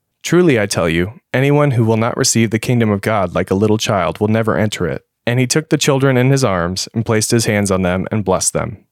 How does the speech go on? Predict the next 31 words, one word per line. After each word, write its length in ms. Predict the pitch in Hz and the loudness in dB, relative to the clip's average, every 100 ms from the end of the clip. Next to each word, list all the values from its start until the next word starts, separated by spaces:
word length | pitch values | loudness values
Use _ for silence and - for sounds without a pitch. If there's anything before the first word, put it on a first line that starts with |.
| _ - | _ -6
As 160 | 127 | -2
Jesus 320 | 113 135 151 - | 2 2 2 0
started 320 | 127 117 120 | 0 0 0
on 120 | 113 | 2
his 140 | 123 | 0
way, 380 | 123 98 87 87 - | 2 2 0 -2 -4
a 60 | 110 | -2
man 240 | 110 113 | 0 2
ran 220 | 123 123 | 2 2
up 160 | 107 101 | 0 -2
to 100 | - | -2
him 220 | 104 101 | 0 0
and 100 | 101 | -2
fell 180 | - 95 | 0 0
on 120 | 98 | 0
his 160 | 107 95 | -2 -2
knees 240 | 95 90 | 0 0
before 340 | - 98 85 85 | -2 -2 0 0
him. 220 | 76 82 _ _ - | -4 -8 _ _ -2
"Good 200 | 131 127 | -2 0
teacher," 300 | 117 107 98 | 0 0 0
he 180 | 101 | 2
asked, 320 | 90 87 - - _ | 0 -2 -6 -10 _
"what 140 | - 120 | -4 -2
must 260 | 127 - | 0 0
I 100 | 123 | 0
do 220 | 117 110 | 2 0
to 160 | 101 110 | 2 0
inherit 340 | 104 104 101 | 2 2 0
eternal 380 | - - 101 90 | -2 -2 -2 -2
life?" 400 | 87 85 - - | -4 -6 -10 -20